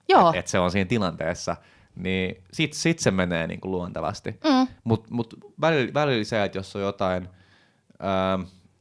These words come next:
Speaker 2: mä muistan siis, mä tein yht-, mä tein, no, niinku, mä tein sellaista podcastia, mikä oli aikaisemmin niinku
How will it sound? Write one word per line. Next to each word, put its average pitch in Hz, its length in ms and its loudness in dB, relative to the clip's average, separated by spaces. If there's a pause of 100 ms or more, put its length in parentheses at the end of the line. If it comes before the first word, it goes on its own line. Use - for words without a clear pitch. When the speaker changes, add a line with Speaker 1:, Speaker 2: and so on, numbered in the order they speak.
Speaker 2:
mä 107 80 2
muistan 117 380 4
siis, 92 200 -2
mä 98 100 0
tein 101 220 2
yht-, 101 140 2 (180)
mä 104 100 -2
tein, - 180 -2 (220)
no, 101 140 -4 (160)
niinku, 101 280 -2
mä 110 80 2
tein 117 120 4
sellaista 113 240 -2
podcastia, 98 500 0
mikä 90 180 -2
oli 90 100 2
aikaisemmin 90 480 0
niinku 85 260 -8